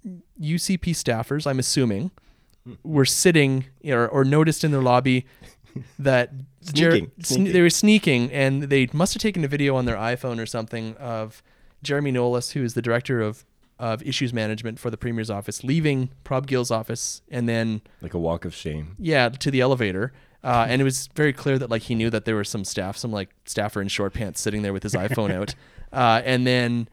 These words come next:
Speaker 1: Prob Gill leaves, we're told, ten minutes later. So the video is basically, it was probably shot on their iPhone and then, like, edited to look like a, like a shade, like a C C T V security camera. So it was, like,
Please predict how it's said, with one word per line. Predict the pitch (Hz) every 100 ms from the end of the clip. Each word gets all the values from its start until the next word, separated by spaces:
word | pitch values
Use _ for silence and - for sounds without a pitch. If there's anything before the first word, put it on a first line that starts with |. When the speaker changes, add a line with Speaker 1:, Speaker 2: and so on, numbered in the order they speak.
| _ -
Speaker 1:
Prob | 160 151
Gill | 139 135 131
leaves, | 123 117 -
we're | 117
told, | 123 113
ten | 113
minutes | 110 104 -
later. | 110 110 101 95 _
So | -
the | 143
video | 156 180 160 135
is | 123
basically, | 120 117 123 120
it | 104 -
was | 127
probably | - 190 170
shot | 147 143
on | 135
their | 123
iPhone | 113 120 135 127
and | 117 120
then, | 127
like, | 117 113 _ _ _
edited | 117 123 139 143
to | 123
look | 123
like | 123 113
a, | 104 -
like | 120 104
a |
shade, | 98 - 110
like | 110 107
a | 98
C | - 120
C | 117
T | - 110
V | 113
security | - 110 104 113
camera. | 117 135 139 147
So | 143
it | 107
was, | 120
like, | 101